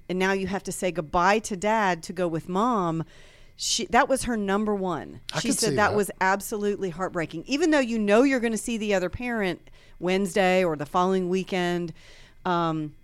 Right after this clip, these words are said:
Speaker 1: she never wanted that, whether she'd been with mom all week. Again, it just, I thought, that's difficult.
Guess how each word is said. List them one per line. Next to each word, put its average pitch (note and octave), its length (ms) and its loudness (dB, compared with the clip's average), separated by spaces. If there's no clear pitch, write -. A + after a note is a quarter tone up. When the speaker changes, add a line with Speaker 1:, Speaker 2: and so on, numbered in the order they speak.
Speaker 1:
she - 200 0
never G3+ 500 4
wanted G3 760 0
that, E3 480 -4
whether F3+ 240 0
she'd F3 260 -4
been F#3 200 0
with F#3+ 160 -4
mom F#3 300 2
all F3 160 2
week. F3+ 400 0
Again, F3 340 -2
it D#3 140 -6
just, D#3 340 -6
I - 80 -12
thought, - 320 -8
that's F#3 300 0
difficult. D#3+ 760 -4